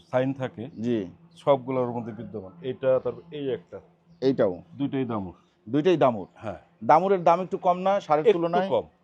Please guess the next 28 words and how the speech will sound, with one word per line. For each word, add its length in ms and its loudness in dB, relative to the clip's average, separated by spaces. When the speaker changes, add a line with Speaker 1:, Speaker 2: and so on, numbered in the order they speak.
Speaker 2:
আচ্ছা, 220 -4
তো 220 2
এই 120 -6
কিরকম 400 -2
দাম 160 2
চাচ্ছেন? 460 -4
ওই 200 0
প্রথমটার 460 -2
কিরকম 300 -4
দাম, 320 -2
দাম 160 0
চাচ্ছেন 280 -6
এইটা? 320 -2
Speaker 1:
এইটা 320 0
দুইটা 320 2
একই 240 4
দাম, 340 6
যেমন 220 4
Speaker 2:
হুম। 0 -
Speaker 1:
আপনি 220 4
ওই 80 2
লাল 220 10
ষাঁড়ের 260 2
সাথে 260 -4
যদি 160 -4
কম্পেয়ার 380 2
করি, 320 -2
Speaker 2:
হুম। 280 0